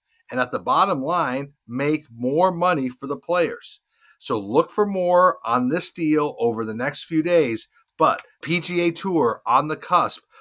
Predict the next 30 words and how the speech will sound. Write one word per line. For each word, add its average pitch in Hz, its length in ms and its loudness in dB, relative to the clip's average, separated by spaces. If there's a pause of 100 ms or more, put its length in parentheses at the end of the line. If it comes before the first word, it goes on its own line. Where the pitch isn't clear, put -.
(140)
of 113 120 -6
a 113 140 -2
massive 156 600 -4
reorg 110 560 -4 (380)
and 110 280 -8
a 104 160 -8 (100)
massive 113 500 -2
deal 90 440 -14 (120)
with 117 300 -6
Strategic 123 800 -10
Sports 120 420 -2
Group. 82 220 -18 (560)
You 113 80 -12
know, 117 100 -2
we've 127 240 -2
talked 139 340 0
about 123 380 2
this 156 240 -2
on 117 240 -8
the 107 80 -8
Buzzcast. 113 560 -6 (100)
Another 123 520 0
sport 120 500 -2 (300)
facing 131 420 -4
possible 131 800 -2 (100)
change 156 560 -2
or 113 460 -2 (160)
disruption 160 680 -2 (200)
is 196 200 -4
tennis. - 640 -6